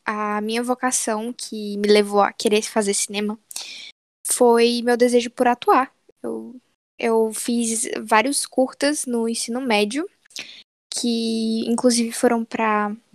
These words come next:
o festival da, da escola e, tipo, eu ganhei por dois anos consecutivos o prêmio de melhor roteiro.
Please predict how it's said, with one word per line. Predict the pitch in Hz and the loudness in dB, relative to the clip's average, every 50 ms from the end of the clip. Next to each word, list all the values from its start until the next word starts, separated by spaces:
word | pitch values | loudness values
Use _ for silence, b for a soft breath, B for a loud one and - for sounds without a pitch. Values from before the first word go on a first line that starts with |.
| _ _ _ _ _ _ _ _ - - - | _ _ _ _ _ _ _ _ -10 -2 0
o | 269 254 | 0 4
festival | - 277 262 - - 262 240 233 214 220 220 277 294 294 | 4 4 2 2 0 2 4 6 6 6 4 2 0 -2
da, | 247 226 220 214 214 208 208 208 208 208 208 208 214 - | 0 0 0 0 0 -2 -4 -4 -4 -4 -6 -8 -8 -4
da | - 220 | -2 0
escola | 220 220 - - - - 226 208 214 226 254 262 247 | 0 0 -2 -6 -6 -6 -4 -2 -2 0 0 2 0
e, | 233 226 220 220 208 | 0 -2 -4 -6 -8
tipo, | - - - - - 226 226 226 - B B B B B B B B B | -10 -12 -12 -10 -8 -8 -8 -8 -12 B B B B B B B B B
eu | - 247 | 2 4
ganhei | 226 240 240 233 233 226 226 226 | 4 4 4 4 4 4 4 2
por | 220 - 247 240 226 | 2 0 0 2 2
dois | 214 214 220 240 | 2 0 0 0
anos | 226 233 247 - | -2 -2 -2 -4
consecutivos | - 254 240 - 233 233 - - - 220 208 214 214 226 - - - - - - | -6 -6 -2 -2 -2 -4 -4 -8 -8 -8 -6 -6 -8 -8 -8 -8 -10 -12 -10 -10
o | - | -8
prêmio | 214 - 226 220 214 214 | -2 0 2 2 2 0
de | 214 220 | -2 0
melhor | 214 214 214 214 208 214 | 0 2 4 4 2 2
roteiro. | 233 247 - - 262 254 285 320 359 | 0 -2 0 2 4 6 6 6 4